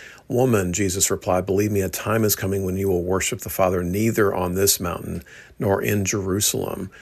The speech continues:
Or a great passage like Romans twelve one, "I urge you, brothers and sisters, in view of God's mercy, to offer your bodies as living sacrifice, holy and pleasing to God. This is your true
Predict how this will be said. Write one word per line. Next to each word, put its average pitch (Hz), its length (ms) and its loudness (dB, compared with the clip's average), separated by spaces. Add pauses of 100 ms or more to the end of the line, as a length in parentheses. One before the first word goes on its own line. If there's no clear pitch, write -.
(320)
Or 165 120 6
a 131 60 4
great 95 240 4
passage 90 360 0
like 95 160 0
Romans 95 360 2
twelve 98 420 2
one, 110 260 2
"I - 120 -2
urge 95 260 0
you, 104 80 0
brothers 95 400 0
and 95 80 -2
sisters, 98 440 0
in 95 100 -2
view 101 160 2
of 95 100 4
God's 95 320 2
mercy, 104 320 0
to 104 120 -2
offer 98 360 -2
your 104 140 0
bodies 98 600 0
as 87 220 -4
living 113 400 2
sacrifice, - 840 -2
holy 95 300 -2
and 90 100 -4
pleasing 92 340 -2
to 92 60 -4
God. 92 300 0
This 107 180 2
is 87 160 -4
your 87 120 -2
true 107 520 0